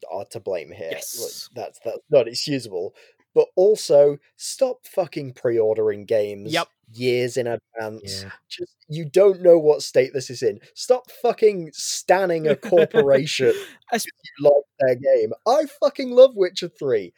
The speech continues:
Speaker 1: I couldn't give a shit about this Polish corporation that's making these games until I'm playing that game that is out, and I know how it works.
Speaker 2: Especially, especially a corporation that has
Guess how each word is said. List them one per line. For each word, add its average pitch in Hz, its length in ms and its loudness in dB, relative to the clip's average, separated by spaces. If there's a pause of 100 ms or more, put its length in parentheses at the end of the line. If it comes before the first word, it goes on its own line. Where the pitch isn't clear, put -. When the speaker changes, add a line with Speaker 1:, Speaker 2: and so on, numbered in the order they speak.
(200)
Speaker 1:
I 143 40 -16
couldn't 330 180 -8
give 302 100 -6
a 269 60 0
shit - 320 -2
about 220 260 2
this 185 140 -6
Polish 240 380 2
corporation 214 640 2
that's 165 180 -6
making 185 320 0
these 160 180 -8
games 151 420 0 (220)
until 180 560 0
I'm 165 200 -2
playing 208 420 0
that 165 180 -4
game 170 380 0 (260)
that 143 120 2
is 139 200 -4
out, 160 460 -2 (220)
and 135 120 -4
I 131 100 2
know 170 360 8
how 165 160 4
it 143 160 4
works. 147 460 6
Speaker 2:
Especially, 247 680 -6
especially 208 460 -8
a 190 40 -6
corporation 175 800 -6
that 160 200 -4
has 147 600 -6